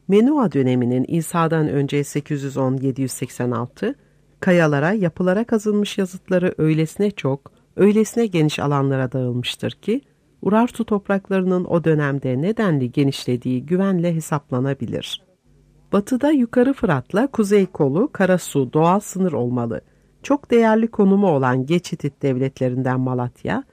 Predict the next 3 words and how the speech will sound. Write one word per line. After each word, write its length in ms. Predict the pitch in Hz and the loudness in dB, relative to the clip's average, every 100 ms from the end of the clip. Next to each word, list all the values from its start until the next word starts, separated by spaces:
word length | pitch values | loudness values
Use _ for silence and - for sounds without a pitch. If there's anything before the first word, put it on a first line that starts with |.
| _ _ | _ _
Urartu 440 | - 175 160 - - | 0 2 2 -2 -4
kayıtlarında 840 | 135 127 - 120 120 120 160 240 - _ _ _ | -4 -4 -4 -6 -4 -4 -2 -4 -6 _ _ _
Meliteia, 920 | 180 190 196 - 196 - 151 120 120 | 0 2 0 -2 -2 0 -2 -4 -6